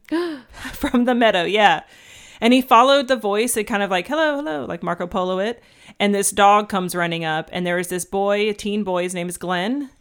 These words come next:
Speaker 2: And he's like, "Were you in the airplane crash?" And he's like, "Yeah, that was, that was me. I was in the air-, airplane <laughs> crash." Like, and Glenn picks him up
Speaker 1: Aw.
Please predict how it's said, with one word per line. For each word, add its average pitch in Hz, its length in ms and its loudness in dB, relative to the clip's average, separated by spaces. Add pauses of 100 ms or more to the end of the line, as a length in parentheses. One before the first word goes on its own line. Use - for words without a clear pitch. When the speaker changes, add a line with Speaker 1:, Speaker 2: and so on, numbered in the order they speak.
(160)
Speaker 2:
And 185 200 -2
he's 190 180 -4
like, 175 140 -2
"Were 202 120 0
you 330 160 2
in 339 80 0
the 277 100 0
airplane 370 380 0
crash?" 403 520 0 (120)
And 202 100 -2
he's 202 160 -2
like, 175 180 -4
"Yeah, 214 180 2
that 180 100 -2
was, 180 160 -6
that 185 180 0
was 180 140 -4
me. 170 120 -6
I 156 60 -6
was 160 140 -8
in 170 60 -8
the 156 100 -10
air-, - 160 -12
airplane 175 320 -8
<laughs> - 80 -14
crash." - 320 -10
Like, - 320 -18 (600)
and 208 200 0
Glenn 233 300 0
picks 294 280 -4
him 277 120 -2
up 269 280 -2 (100)
Speaker 1:
Aw. 180 640 -6